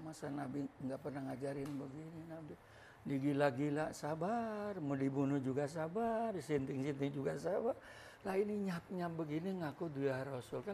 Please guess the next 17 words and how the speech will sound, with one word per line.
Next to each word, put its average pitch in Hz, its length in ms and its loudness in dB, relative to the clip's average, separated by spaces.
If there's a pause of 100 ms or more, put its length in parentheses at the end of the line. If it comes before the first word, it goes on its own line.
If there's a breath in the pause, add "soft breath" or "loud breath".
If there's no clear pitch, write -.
mestinya 180 400 -6
kan 170 160 -10
mikir. 147 480 -10 (760)
Satu. - 320 -10 (1300 loud breath)
Yang - 160 -4
kedua, 143 240 2
sekarang 185 320 0
kan 202 80 -2
zaman 165 320 0
sudah 123 320 -4
teknologi. 110 1040 -6
Kalau 147 240 -2
t-, - 240 -10
penafsiran 139 720 -2
namanya 131 320 -4
tafsir, - 560 -10
boleh 120 240 -6